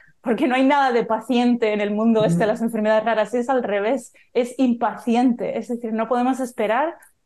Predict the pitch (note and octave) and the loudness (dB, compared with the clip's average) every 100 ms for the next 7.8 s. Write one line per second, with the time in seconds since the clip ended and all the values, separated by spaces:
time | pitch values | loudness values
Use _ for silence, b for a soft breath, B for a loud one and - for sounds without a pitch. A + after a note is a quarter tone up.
0 | _ - A#3 B3 A3+ A3+ A3+ A#3 - A3 | _ -6 -2 0 0 0 -2 -4 -2 -2
1 | A3 A3 A3 G#3+ A3 G#3+ A3+ A3+ B3+ C4 | 0 0 0 -2 -6 -6 -4 -4 -2 -2
2 | A#3+ A3+ A3 G3+ G3 G3+ - _ - G#3 | -2 -2 0 0 -2 -8 -20 _ -16 -10
3 | G#3+ G#3 G#3+ A3+ G#3+ G3+ - b b b | -4 0 2 2 0 -4 -12 b b b
4 | _ A#3 A#3+ B3 B3+ B3 - - _ - | _ -2 0 0 -2 -6 -20 -20 _ -20
5 | A3+ A#3+ B3 A#3+ A#3+ G#3 A3 A#3 A#3 G#3+ | -14 -6 -4 -2 -4 -2 -2 -4 -6 -6
6 | A#3 C#4+ G#3+ A#3 A#3 A3+ - C#4+ C4 G#3+ | -4 -6 -6 -4 -4 -4 -6 -6 -4 -6
7 | G3+ G3 C#4 C#4 G#3+ G3+ - | -6 -6 -6 -4 -6 -8 -12